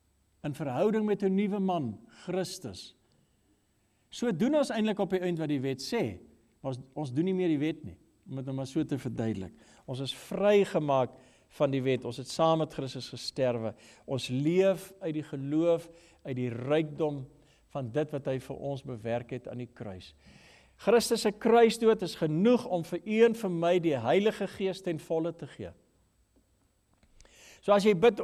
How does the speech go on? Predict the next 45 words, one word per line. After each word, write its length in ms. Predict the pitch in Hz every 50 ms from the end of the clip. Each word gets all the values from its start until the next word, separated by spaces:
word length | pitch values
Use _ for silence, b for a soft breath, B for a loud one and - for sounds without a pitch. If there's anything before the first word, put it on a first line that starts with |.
| 202 175
byvoorbeeld, 640 | 202 208 - - 254 254 220 185 156 131 - - - - - _ -
nie 80 | 180 220
net, 220 | 226 226 226 226 - B B B B B B B B _ _ -
ons 140 | 175 180 202
almal 220 | 196 233 247 233 220
het 80 | 214
die 60 | 196 175
Heilige 240 | 180 190 180 - -
Gees 160 | 185 160 170
ontvang, 380 | 165 156 - - 214 151 113 104 120
maar 160 | 139 147 - - _ _ -
as 160 | 151 135 -
ons 80 | 165 151
nou 140 | 165 165 165
die 220 | 160 147 156 160 160
Here 160 | 160 160 147
aangeneem 480 | 156 156 147 - - 139 127 117 107 98
het, 80 | - B B B B B B B -
maar 140 | 190 208 214
as 80 | 190 214
jy 80 | 220 208
weer 380 | 190 175 202 220 233 247 233
en 100 | 220 208
weer 240 | 180 196 220 220 220
bid 240 | 185 156 196 208 202 -
vir 100 | - 196
nuwe 320 | 175 170 175 208 208 220 214
vervullings 640 | - 202 165 - - - 214 202 202 185 165 165
deur 160 | 156 165 160 156
die 80 | 151
Heilige 400 | 143 135 131 127 123 - 131 110 -
Gees, 260 | - 98 85 87 - - _ b b b b b b b b b b b b b b _
byvoorbeeld, 600 | - 151 143 - - 214 208 190 160 151 123 101 98 123
dan 80 | 143 147
kan 160 | 185 180 185
'n 40 | 175
Christ, 520 | - 208 196 196 185 - - - - -
eh, 320 | - - - - 170 - B B B B B - - -
wa-, 180 | 127 127 139 143
op 120 | - 196 165 160 147 -
grond 260 | - 214 226 226 214
waarvan 400 | 190 185 202 214 - - 202 185 151
bid 200 | 165 160 131 -
jy? 160 | 117 98 92 85 - _ _ _ _ _ _ _ _ _ _ _ _ _ _
Weer 480 | 139 151 226 262 262 226 147 98 -